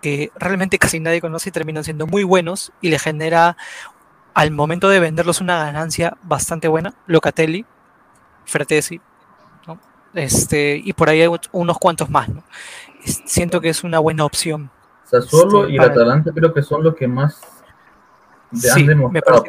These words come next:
Speaker 2: para mí en estos últimos cinco años que pueden agarrar
Speaker 1: Sí.
Speaker 2: un joven, digamos, que nadie conoce, y de repente es un tremendo lateral, tremendo mediocampista,
Speaker 1: Exacto.
Speaker 2: tremendo ocho, y tú dices,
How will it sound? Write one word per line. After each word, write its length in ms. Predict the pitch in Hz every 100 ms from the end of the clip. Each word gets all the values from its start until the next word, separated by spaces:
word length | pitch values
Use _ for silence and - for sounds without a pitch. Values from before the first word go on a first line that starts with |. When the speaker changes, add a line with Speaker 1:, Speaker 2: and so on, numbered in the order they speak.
| 104
Speaker 2:
para 80 | 98
mí 260 | 110 107 95
en 100 | 104
estos 220 | - 131
últimos 420 | 135 135 123 113
cinco 300 | 135 135 139
años 340 | 156 160 165 156 _ - _ _
que 140 | - 107
pueden 220 | 123 123
agarrar 240 | 120 117
Speaker 1:
Sí. 40 | 117
Speaker 2:
un 120 | 120
joven, 460 | 143 127 104 98 95
digamos, 380 | 101 110 101 -
que 160 | 95 82 _ -
nadie 280 | 95 117 117
conoce, 480 | 117 127 - 113 101 _ _ _
y 100 | 123
de 60 | 117
repente 420 | 113 123 131 131
es 60 |
un 60 | 123
tremendo 380 | 117 107 107 107
lateral, 500 | - 113 127 135 127
tremendo 520 | 101 98 98 98 104
mediocampista, 640 | 101 98 117 135 151 143 -
Speaker 1:
Exacto. 200 | - -
Speaker 2:
tremendo 320 | 101 101 107
ocho, 340 | 147 151 139 131
y 40 |
tú 80 | 123
dices, 260 | 131 127